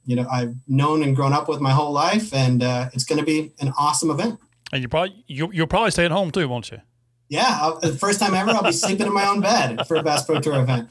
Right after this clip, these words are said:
Speaker 1: and probably have some guys on my couch too. So.
Speaker 2: I, I, I wouldn't, I wouldn't be surprised. David, give me your, uh, thoughts and feelings on this one.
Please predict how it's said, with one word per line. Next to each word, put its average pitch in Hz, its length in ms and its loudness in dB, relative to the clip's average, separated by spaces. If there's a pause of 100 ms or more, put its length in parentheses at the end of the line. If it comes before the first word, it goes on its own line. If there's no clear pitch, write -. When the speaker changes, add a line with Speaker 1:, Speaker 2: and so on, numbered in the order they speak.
(120)
Speaker 1:
and 156 100 -2
probably 208 320 2
have 180 140 2
some 180 160 -2
guys 185 220 0
on 185 40 0
my 185 120 2
couch 175 360 -2
too. 131 280 0
So. 127 60 0
Speaker 2:
I, 127 340 2
I, 123 40 0
I 131 240 0
wouldn't, 131 440 -4
I 123 100 -2
wouldn't 127 240 -2
be 127 100 -2
surprised. 127 480 0
David, 185 400 4
give 196 140 4
me 196 160 4
your, 180 260 4
uh, 156 140 6
thoughts 165 320 4
and 147 140 -2
feelings 151 340 2
on 135 140 2
this 127 200 -2
one. 110 140 -10